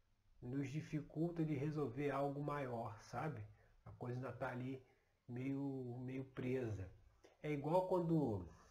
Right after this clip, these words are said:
eu lembro uma vez, lendo aquele livro Segredo, né? Tinha uma passagem em que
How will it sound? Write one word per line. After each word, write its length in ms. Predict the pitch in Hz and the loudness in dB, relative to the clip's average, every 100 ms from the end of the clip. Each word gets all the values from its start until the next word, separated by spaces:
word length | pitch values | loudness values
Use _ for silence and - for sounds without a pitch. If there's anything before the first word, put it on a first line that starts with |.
| - - | -20 -18
eu 80 | 135 | -10
lembro 280 | 123 127 139 | -4 -2 -2
uma 200 | 131 117 | 0 0
vez, 420 | 107 135 143 - - - - - _ | 0 2 0 -2 -14 -20 -20 -20 _
lendo 240 | 113 123 120 | -4 -2 -2
aquele 280 | 117 123 113 | -2 -2 0
livro 320 | 110 120 113 | 0 -2 -4
Segredo, 640 | - 107 101 127 165 120 | -6 -4 0 4 4 2
né? 240 | 110 160 165 - _ - _ _ - | -2 -2 -4 -10 _ -20 _ _ -10
Tinha 160 | 113 | -6
uma 140 | 113 110 | -4 -2
passagem 800 | 135 139 - 135 143 147 123 107 - _ - _ _ | -2 -2 -2 -2 0 0 -2 -6 -12 _ -20 _ _
em 160 | 127 123 | -8 -8
que 880 | - 123 127 131 127 120 113 104 95 | -8 -4 -2 0 0 0 0 0 -2